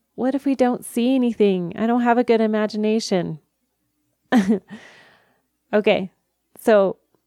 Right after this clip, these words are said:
if we are all created in his image, and he is the creator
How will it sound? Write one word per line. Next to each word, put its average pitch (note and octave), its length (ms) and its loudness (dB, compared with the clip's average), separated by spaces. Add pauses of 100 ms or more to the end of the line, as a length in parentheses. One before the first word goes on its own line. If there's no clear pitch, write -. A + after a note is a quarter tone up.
(240)
if G3+ 240 -4
we B3 160 2
are C#4 200 4
all A3+ 260 4
created A3+ 720 2
in G3 140 -2
his G#3+ 420 -2
image, G3 500 -6 (1120)
and G3 200 -2
he B3 440 -4
is A3+ 240 0
the A3+ 140 0
creator G3+ 800 2